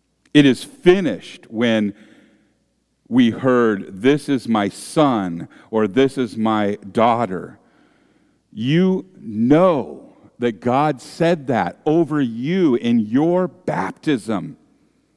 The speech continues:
He claimed you right at that moment, sealed by the Holy Spirit,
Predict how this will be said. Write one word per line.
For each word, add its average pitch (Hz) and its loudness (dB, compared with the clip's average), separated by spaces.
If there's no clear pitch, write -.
He 208 4
claimed 190 0
you 156 -2
right 190 4
at 214 0
that 190 0
moment, 160 -6
sealed 220 2
by 185 2
the 165 -4
Holy 147 -4
Spirit, 120 -4